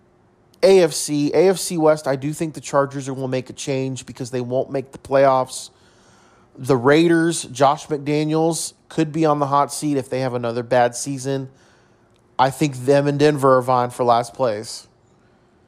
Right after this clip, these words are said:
And I think Sean Payton will do enough that maybe, yeah, Josh McDaniels could be in some trouble. A F C North,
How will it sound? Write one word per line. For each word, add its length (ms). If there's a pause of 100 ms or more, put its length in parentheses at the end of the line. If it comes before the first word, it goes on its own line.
(280)
And 500
I 120
think 180
Sean 240
Payton 240
will 80
do 140
enough 280
that 160
maybe, 360
yeah, 260
Josh 320
McDaniels 680
could 220
be 140
in 100
some 160
trouble. 580 (1000)
A 160
F 120
C 280
North, 760